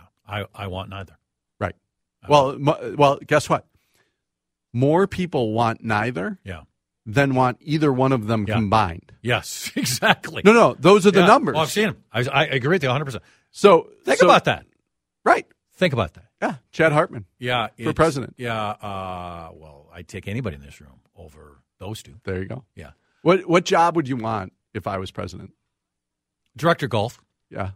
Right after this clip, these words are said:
Speaker 2: We, we, we, we would have a lot of golf.
Speaker 1: Director of
Speaker 2: We would
Speaker 1: golf.
Speaker 2: have a lot of golf.
Speaker 1: Uh, uh, maybe, maybe director of international golf.
Speaker 2: Oh, okay.
Speaker 1: You know, so then I'm not really here.
Speaker 2: You'd advance trips for me?
Speaker 1: Well,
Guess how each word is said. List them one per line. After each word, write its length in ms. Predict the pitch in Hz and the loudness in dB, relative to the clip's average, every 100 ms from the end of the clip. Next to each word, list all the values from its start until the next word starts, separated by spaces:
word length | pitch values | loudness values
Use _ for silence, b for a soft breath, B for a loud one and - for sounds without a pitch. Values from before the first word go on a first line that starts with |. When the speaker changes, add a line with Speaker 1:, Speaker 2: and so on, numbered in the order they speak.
| _ | _
Speaker 2:
We, 200 | - 180 | 4 4
we, 160 | 180 202 | 6 4
we, 220 | 170 202 | 4 2
we 180 | 180 160 - | 2 2 4
would 80 | 180 | 6
have 160 | 190 | 4
a 60 | 208 | 4
lot 180 | 208 220 | 2 4
of 60 | |
golf. 260 | 240 180 165 | 4 4 2
Speaker 1:
Director 380 | 143 156 - 196 | 4 4 2 -2
of 100 | - | 4
Speaker 2:
We 60 | 208 | 6
would 100 | 233 | 8
Speaker 1:
golf. 80 | |
Speaker 2:
have 160 | 208 220 | 6 6
a 40 | |
lot 160 | 226 220 | 4 2
of 60 | 226 | 2
golf. 420 | 233 208 - _ _ - | -2 -2 -8 _ _ -4
Speaker 1:
Uh, 180 | 123 135 - | -2 -2 -4
uh, 280 | 139 123 123 151 | -4 0 -2 -2
maybe, 520 | 180 311 349 202 - | -2 0 -2 -2 -8
maybe 240 | 135 180 196 | -6 -4 -4
director 360 | 156 147 - | -2 -4 -4
of 80 | 131 | -10
international 680 | - 127 117 101 85 - 87 | -6 -6 -6 -8 -10 -14 -20
golf. 280 | 76 - _ _ _ _ _ | -20 -20 _ _ _ _ _
Speaker 2:
Oh, 260 | 170 208 135 - | -2 -2 -8 -14
okay. 200 | 127 113 | -12 -10
Speaker 1:
You 140 | 180 170 | -4 -2
know, 160 | 180 | -2
so 160 | 190 214 | -2 -4
then 140 | 233 254 | -4 -2
I'm 80 | |
not 160 | 226 247 | 0 0
really 220 | 190 170 | -2 -4
here. 480 | - 92 95 131 143 _ | -4 -10 -10 -12 -16 _
Speaker 2:
You'd 160 | 165 185 | 4 4
advance 640 | 139 120 127 127 - - _ _ | 4 0 -4 -4 -8 -16 _ _
trips 300 | - 120 - | -6 -6 -8
for 160 | - 143 | -10 -8
me? 220 | 151 143 _ _ _ _ _ _ _ _ _ | -10 -14 _ _ _ _ _ _ _ _ _
Speaker 1:
Well, 500 | 523 349 208 196 - | -12 -6 -4 -4 -6